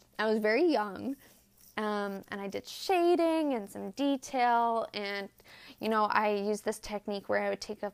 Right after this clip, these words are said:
pair of scissors and I would shave my pencil off, and it would take a little tissue and rub those shavings where I wanted to add shadow. And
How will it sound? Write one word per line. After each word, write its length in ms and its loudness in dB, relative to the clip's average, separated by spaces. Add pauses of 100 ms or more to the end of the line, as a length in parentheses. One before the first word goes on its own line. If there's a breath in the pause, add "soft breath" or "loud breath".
pair 160 -8
of 60 -18
scissors 580 -6
and 200 -10
I 160 -8
would 160 -6
shave 520 -4
my 140 -6
pencil 380 -8
off, 400 -4
and 120 -8
it 120 -12
would 120 -10
take 200 -10
a 40 -8
little 220 -4
tissue 600 -8 (500 loud breath)
and 180 0
rub 240 4
those 200 0
shavings 640 -4
where 140 0
I 60 -2
wanted 360 -8
to 340 -10 (100)
add 200 -2
shadow. 580 -2 (1160 loud breath)
And 540 0